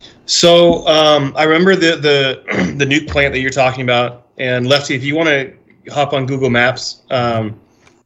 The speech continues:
and, and I'm sure you just, if you can Google, like, Ukraine power plant under shelling or, or something like that, um, if I remember correctly,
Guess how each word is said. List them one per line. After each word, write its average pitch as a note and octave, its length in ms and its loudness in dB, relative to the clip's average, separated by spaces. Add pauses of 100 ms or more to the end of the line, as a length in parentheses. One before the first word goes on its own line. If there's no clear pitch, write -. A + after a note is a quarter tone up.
(100)
and, B2+ 180 0
and A#2+ 400 -4
I'm B2 80 -4
sure D3 220 2
you C#3 440 -4
just, B2 360 -8
if C3+ 140 -4
you D#3 80 -4
can C#3 140 0
Google, C3 380 4
like, A#2 260 2
Ukraine B2+ 500 0
power B2+ 260 2
plant B2 500 -4
under B2 200 -4
shelling B2 520 0
or, A#2+ 280 -2
or B2 60 -4
something C3 280 -4
like A#2+ 160 -2
that, A#2+ 360 0 (340)
um, A2+ 520 2 (240)
if C#3 100 -2
I C3+ 80 6
remember F3 320 4
correctly, D3 640 -4